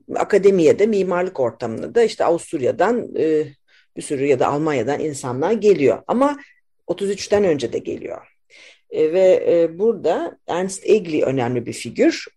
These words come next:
Ona Atatürk çok destek veriyor. Şimdi onu çok uzatmayacağım. Fakat hani modern biçimler ve akademide modernleşme ve demin bahsettiğimiz o tatbikat bürosunu Egli önce yönetiyor. Otuz altıda ayrılıyor.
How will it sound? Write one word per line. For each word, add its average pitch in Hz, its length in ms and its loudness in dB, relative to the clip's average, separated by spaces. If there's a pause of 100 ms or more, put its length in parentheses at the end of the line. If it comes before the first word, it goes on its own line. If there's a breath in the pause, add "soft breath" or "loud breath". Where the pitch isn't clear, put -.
Ona 180 240 2
Atatürk 190 560 0
çok - 320 -2
destek 160 440 2
veriyor. 143 200 2
Şimdi 139 180 0
onu 135 180 0
çok - 220 -2
uzatmayacağım. 156 760 0 (200 loud breath)
Fakat 220 340 0
hani 175 160 4
modern 175 420 4
biçimler 156 680 0 (300 soft breath)
ve - 40 2
akademide 180 560 2
modernleşme 147 1040 -2 (340)
ve 156 100 -6
demin 185 180 -2
bahsettiğimiz 160 580 -2
o 170 100 2
tatbikat 170 640 -4
bürosunu 214 1400 0 (120)
Egli 185 400 2
önce 135 260 -2
yönetiyor. 123 720 0 (280)
Otuz 202 300 -2
altıda 170 440 2
ayrılıyor. 131 600 2